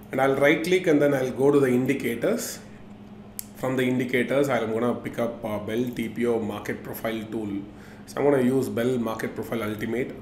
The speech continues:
Let me click on that. So by default on the left hand side, I'll be able to see the properties.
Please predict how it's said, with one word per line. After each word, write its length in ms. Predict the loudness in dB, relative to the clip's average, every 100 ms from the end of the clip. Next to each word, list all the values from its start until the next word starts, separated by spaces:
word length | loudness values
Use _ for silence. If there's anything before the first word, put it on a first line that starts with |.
| -16 -12
Let 180 | -10 -6
me 180 | -6 -6 -6
click 320 | -4 -4 -6 -12 -8
on 240 | -6 -4
that. 340 | -4 -4 -8 -14 -18 -20 -20 -18 -18 -18 -18 -18 -18 -20 -20 -20 -20 -20 -18
So 400 | -6 4 6 6
by 300 | 4 4 4
default 560 | 8 8 8 6 6 6
on 260 | 2 0 0
the 80 |
left 240 | 2 0 -2
hand 240 | -2 -2 0
side, 200 | 0 0
I'll 140 | 0
be 160 | 0 -2
able 220 | -4 -6
to 100 | -6
see 160 | -6 -6
the 100 | -6
properties. 800 | -6 -6 -6 -6 -4 -4 -8